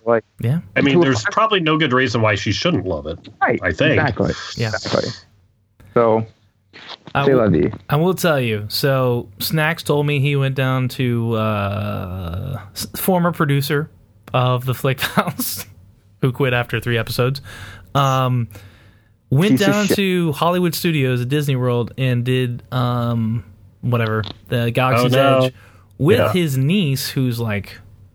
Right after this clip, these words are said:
Speaker 2: seven or eight. She was dressed as Rey the whole time. Had a great time. Uh, they were in line for the Smuggler's Run because I guess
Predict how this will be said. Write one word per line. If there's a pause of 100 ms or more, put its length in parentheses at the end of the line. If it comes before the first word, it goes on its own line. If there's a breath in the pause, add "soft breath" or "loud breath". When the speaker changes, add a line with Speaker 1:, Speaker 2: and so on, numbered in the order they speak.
(320)
Speaker 2:
seven
or
eight. (960 loud breath)
She
was
dressed
as
Rey
the
whole
time. (420)
Had
a
great
time. (360)
Uh,
they
were
in
line
for
the
Smuggler's
Run
because
I
guess